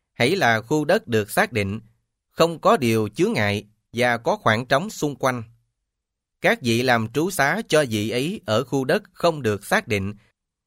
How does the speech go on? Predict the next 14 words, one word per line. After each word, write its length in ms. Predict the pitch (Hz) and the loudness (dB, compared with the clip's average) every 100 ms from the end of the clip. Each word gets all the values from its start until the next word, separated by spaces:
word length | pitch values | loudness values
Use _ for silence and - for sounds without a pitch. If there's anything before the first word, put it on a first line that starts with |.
| _ _ - | _ _ -2
có 160 | 190 | 0
điều 240 | 190 131 120 | 2 0 2
chướng 240 | 143 226 | 0 2
ngại, 360 | 123 104 110 - _ | 2 2 0 -6 _
có 180 | - 196 | 0 0
khoảng 280 | - 113 120 | 2 -2 0
trống 200 | 143 208 | -2 -2
xung 240 | - 147 | -4 -6
quanh, 300 | 131 131 123 113 _ _ - | -2 -2 -4 -12 _ _ -2
thì 160 | 131 | -2
phạm 280 | 123 113 123 | 2 2 2
tội 360 | 120 104 104 - | 2 2 0 -4
Sangha 460 | - 147 143 135 131 | -4 -4 0 0 0
Disesa 760 | 139 123 - 123 117 123 120 | -2 -4 -4 -4 -2 -2 -2